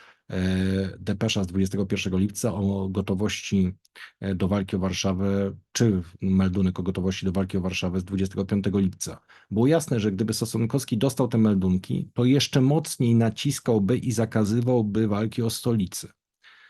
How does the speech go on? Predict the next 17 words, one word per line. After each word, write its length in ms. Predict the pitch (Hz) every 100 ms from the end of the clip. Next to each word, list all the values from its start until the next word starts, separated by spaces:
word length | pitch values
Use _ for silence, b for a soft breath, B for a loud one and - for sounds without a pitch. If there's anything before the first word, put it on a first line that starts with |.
| b -
To, 120 | 185
że 140 | 165 151
Tatar 320 | 160 151 135
był 140 | 139
sowieckim 460 | - 117 143 - 131
agentem, 720 | 107 117 127 120 135 127 120 - -
generał 400 | 92 95 110 107
Tatar, 300 | 117 117 113
nie 100 | 120
budzi 260 | 131 123
dziś 180 | 120 117
wątpliwości. 800 | 113 110 - 98 90 90 - - _ -
Gdy 200 | 98 117
w 60 |
czerwcu 300 | - 180 -
tysiąc 300 | 151 135 120
dziewięćset 360 | 101 151 151